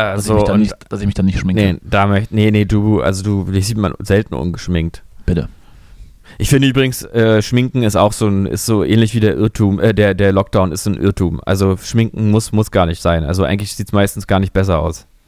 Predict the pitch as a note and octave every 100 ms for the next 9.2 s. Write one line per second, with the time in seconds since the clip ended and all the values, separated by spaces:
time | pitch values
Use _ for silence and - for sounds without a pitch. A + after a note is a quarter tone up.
0 | - - A#2+ A2+ A#2 - - - _ _
1 | _ _ _ _ _ - - - - -
2 | C#3 C#3+ C3+ - E2 - - - - -
3 | - D2 - - - - - D3 D#3 C#3+
4 | C3 C3 B2 - A#2+ A2 C3 B2 A#2 G#2
5 | G2 E2+ - - - - - - A2 C#3
6 | B2+ C#3+ F3 F3+ - - A2 F2+ A3+ F#3+
7 | D#3 C#3 C3+ F#2+ C#3+ A#2 F#2+ G2 A2 -
8 | A#2 C3 D3+ D3+ D#3 D3 - - - F3+
9 | A#3